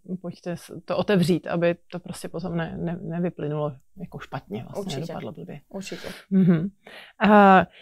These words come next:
Speaker 1: já ještě bych chtěla vědět, já vím, že ty jsi zažila, kdy tvůj přítel, dnes již současný manžel, eh, byl tvůj šéf, tak mě by zajímalo, jestli jste si nějak jako roz-, museli rozdělit ty role, nebo jak to fungovalo.
Speaker 2: Mhm. Eh, jo,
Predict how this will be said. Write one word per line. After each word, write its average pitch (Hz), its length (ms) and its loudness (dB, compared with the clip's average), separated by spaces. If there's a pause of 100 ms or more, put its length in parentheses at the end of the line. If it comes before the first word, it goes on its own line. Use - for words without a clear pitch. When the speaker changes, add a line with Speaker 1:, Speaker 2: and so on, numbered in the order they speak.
(360)
Speaker 1:
já 202 220 8
ještě - 260 -2
bych 220 140 2
chtěla 226 220 4
vědět, 202 380 8 (100)
já 175 260 0
vím, 185 180 4
že 190 120 4
ty 196 120 -2
jsi 214 120 -2
zažila, 196 640 6
kdy 190 380 6 (320)
tvůj 202 280 6
přítel, 175 680 4
dnes 185 300 2 (100)
již 185 220 -2
současný 196 540 4
manžel, 190 680 10 (120)
eh, - 40 -6 (480)
byl 196 260 6
tvůj 202 280 4
šéf, 170 400 2 (180)
tak 156 120 -8
mě 190 120 2
by 190 60 4
zajímalo, 214 240 6
jestli 202 120 -2
jste - 120 -8
si - 140 -8
nějak 214 180 0
jako 214 180 -2
roz-, 202 220 2
museli 214 340 6
rozdělit 202 440 8
ty 214 120 4
role, 196 280 6
nebo 190 180 6
jak 190 140 4
to 208 80 -6
fungovalo. 196 520 0 (120)
Speaker 2:
Mhm. 233 200 0 (960)
Eh, 196 360 0
jo, 220 100 0